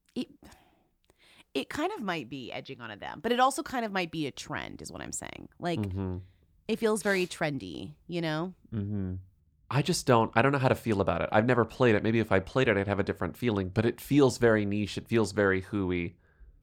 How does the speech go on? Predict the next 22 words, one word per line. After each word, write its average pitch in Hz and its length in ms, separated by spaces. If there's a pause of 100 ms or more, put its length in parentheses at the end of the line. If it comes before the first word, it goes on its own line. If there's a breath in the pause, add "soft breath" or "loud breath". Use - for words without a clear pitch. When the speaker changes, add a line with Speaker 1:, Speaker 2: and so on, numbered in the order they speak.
(360)
Speaker 1:
Coming 285 340
up 262 140
soon, 240 300
they're 185 120
doing 190 340
a 170 160
pickleball 202 580
special 190 480
for 151 180
charity 160 540
on 147 220
T 147 200
V, 143 360
hosted 160 300
by 151 220 (480 soft breath)
Stephen 208 460
Colbert 170 560
and 170 160
starring 190 480
none 180 180
other 165 260
than 151 420